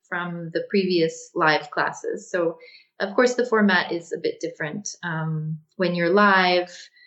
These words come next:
uh, you can hear other people's, you know, info, feedback and,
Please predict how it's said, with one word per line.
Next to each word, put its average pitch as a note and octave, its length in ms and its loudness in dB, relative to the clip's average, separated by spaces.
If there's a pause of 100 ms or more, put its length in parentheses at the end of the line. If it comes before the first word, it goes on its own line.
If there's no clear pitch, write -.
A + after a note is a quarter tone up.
(520)
uh, D#3+ 400 -8
you F3+ 140 -4
can F#3 140 0
hear F3+ 260 4
other E3+ 240 4
people's, D#3 720 0
you E3 120 -6
know, D3 100 -6
info, - 320 -4 (340)
feedback E3+ 680 4
and, D3 320 -6